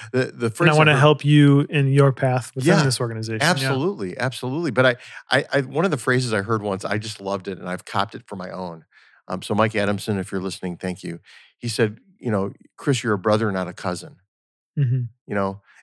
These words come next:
Speaker 1: And so what I wanna let people know right out of the gate is, like, you're a, you're a sister. You're, you're a sister, not my niece. You know, you're a part of the family. You're in
Speaker 2: Mm-hmm.
Speaker 1: it. You know, we're, we're, we're doing this together. And so, um, and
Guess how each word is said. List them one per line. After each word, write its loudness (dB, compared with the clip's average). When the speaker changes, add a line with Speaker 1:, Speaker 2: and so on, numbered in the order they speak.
Speaker 1:
And -6
so 0
what 2
I 4
wanna 2
let -2
people -8
know -4
right -2
out -2
of -4
the -18
gate -4
is, -8
like, -6
you're -4
a, -8
you're -4
a -4
sister. -4
You're, -4
you're -2
a -2
sister, -6
not -2
my -4
niece. -8
You -12
know, 0
you're -2
a 0
part -2
of -6
the -6
family. -4
You're -12
in 4
Speaker 2:
Mm-hmm. 2
Speaker 1:
it. -2
You -10
know, -6
we're, -6
we're, -6
we're -6
doing -2
this -6
together. -6
And -6
so, -2
um, -4
and -6